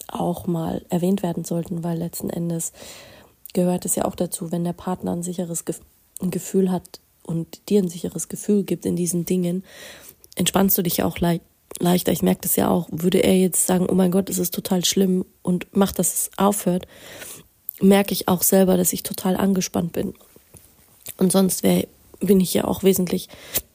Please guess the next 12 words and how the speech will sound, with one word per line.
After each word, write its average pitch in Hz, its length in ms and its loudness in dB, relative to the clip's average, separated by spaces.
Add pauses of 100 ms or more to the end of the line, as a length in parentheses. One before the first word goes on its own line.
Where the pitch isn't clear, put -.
(220)
lockerer 190 560 4
und 180 240 0
entspannt 190 560 0 (220)
und 185 160 -2
dementspannt, 180 560 0 (220)
dem, 190 240 2 (240)
<laughs> - 220 -18
ja 180 100 -2
genau, 160 320 -4
und 180 160 -6
du 190 40 -6
merkst, 185 420 -2